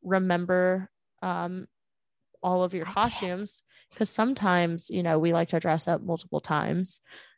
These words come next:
Speaker 1: Number two, what is your favorite holiday? And number three, what are your goals for this season? Like, what are your immediate goals?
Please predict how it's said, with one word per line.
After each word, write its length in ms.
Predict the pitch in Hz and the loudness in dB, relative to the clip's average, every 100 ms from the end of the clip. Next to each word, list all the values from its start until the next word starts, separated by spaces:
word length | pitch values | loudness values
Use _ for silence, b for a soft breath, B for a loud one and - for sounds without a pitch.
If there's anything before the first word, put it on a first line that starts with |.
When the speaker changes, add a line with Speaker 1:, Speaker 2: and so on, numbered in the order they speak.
| B | B
Speaker 1:
Number 240 | - 220 247 | -2 0 0
two, 360 | - 214 202 - | 2 4 4 0
what 240 | 196 202 | 0 4
is 160 | 202 247 | 4 4
your 120 | 302 | 0
favorite 500 | 294 214 214 202 196 | 0 0 2 2 2
holiday? 960 | - - 175 180 190 214 233 262 302 311 _ _ _ _ - | 0 -2 0 0 0 2 2 0 -2 -6 _ _ _ _ -6
And 500 | 233 226 208 208 208 - | -2 0 -2 -4 -8 -8
number 420 | 202 196 202 190 | -2 -2 0 -2
three, 720 | 185 - 196 196 180 190 254 - - | -4 -6 -4 -2 -2 0 -2 -4 -10
what 600 | 202 202 202 208 240 - - | -10 -6 -2 0 0 -2 -2
are 140 | 202 | 0
your 280 | 202 196 185 | 0 -2 -4
goals 680 | - 175 180 208 262 247 - | 0 0 2 0 -2 -6 -14
for 240 | - 202 190 | -2 0 2
this 260 | 185 175 | 2 2
season? 760 | - - - 170 175 208 226 247 | -2 -10 -8 -6 -2 0 0 0
Like, 200 | 196 - | -2 2
what 160 | 190 | 2
are 40 | 185 | 2
your 220 | 202 214 | 2 2
immediate 560 | 202 180 180 190 185 - | 2 0 -2 -2 -4 -2
goals? 500 | 175 170 190 254 - | 0 4 4 2 -4